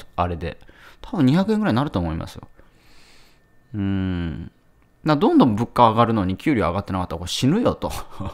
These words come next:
<laughs> 死にますけど大丈夫ですか？みたいな。うん、やっぱ自分で稼ぐっていうことはやっとかないと、うーん、いつやるの今でしょうっていうね。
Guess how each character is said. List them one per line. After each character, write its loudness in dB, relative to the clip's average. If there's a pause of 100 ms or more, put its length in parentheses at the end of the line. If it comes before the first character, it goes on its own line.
(180)
<laughs> -20
死 0
に 8
ま 6
す -8
け 2
ど 4
大 2
丈 -2
夫 -4
で -2
す -12
か？ -8
み -8
た -12
い -14
な。 -16 (1120)
う -4
ん、 -4
や -4
っ -4
ぱ -2
自 -4
分 0
で 0
稼 -4
ぐ 0
っ -6
て -4
い 0
う 0
こ 0
と -4
は -2
や -4
っ -8
と -2
か -2
な 2
い -2
と、 -10 (420)
う -12
ー -6
ん、 -6 (680)
い -2
つ -6
や 0
る 0
の 2
今 0
で -8
し -8
ょ -6
う -8
っ -12
て -18
い -16
う -16
ね。 -6